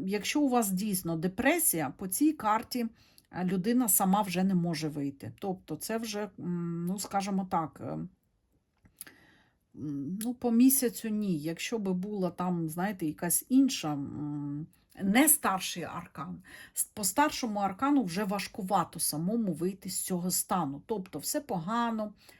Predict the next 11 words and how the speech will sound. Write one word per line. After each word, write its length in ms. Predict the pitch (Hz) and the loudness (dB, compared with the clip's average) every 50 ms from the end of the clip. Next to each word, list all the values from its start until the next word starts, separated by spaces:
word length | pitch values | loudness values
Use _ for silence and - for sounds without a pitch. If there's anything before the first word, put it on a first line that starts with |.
| _ _ _ _ | _ _ _ _
а, 280 | - 170 170 165 165 160 | -10 -8 -6 -4 -4 -4
людина, 640 | 170 180 190 190 254 262 269 247 240 220 214 196 - - - - _ _ _ _ _ | -4 -2 -2 0 2 4 4 4 4 2 0 -2 -6 -14 -20 -20 _ _ _ _ _
а, 200 | - 160 170 175 | -10 -8 -6 -6
вже 360 | 165 170 - 226 214 208 - - | -6 -4 -2 0 0 0 0 0
розчарована 960 | 185 220 262 262 - - - 208 185 185 202 233 233 196 214 202 190 190 185 | 0 2 2 2 2 2 2 0 2 4 4 4 4 4 2 0 0 0 0
життям, 680 | 180 208 196 185 - - 196 185 180 175 175 165 160 | -2 -4 -6 -8 -8 -4 -2 0 0 0 -2 -2 -4
розумієте? 720 | 151 170 156 165 180 202 226 247 247 214 185 - - 151 - - - - - - - - _ | -6 -8 -8 -6 -4 0 0 2 2 0 -2 -4 -6 -8 -8 -10 -18 -20 -20 -20 -20 -18 _
А, 380 | - 160 160 156 156 147 147 | -6 -4 -2 -2 -2 -2 -2
вже 240 | 156 160 175 190 240 | -2 -4 -2 -4 -4
починає, 760 | 240 - 214 185 - - 208 208 214 214 220 214 196 190 185 | -4 -4 -6 -4 -4 -4 -4 -4 -2 -2 -2 0 2 2 2
м, 520 | 180 175 170 165 - - 156 156 151 147 | 2 2 0 -4 -6 -8 -8 -6 -6 -4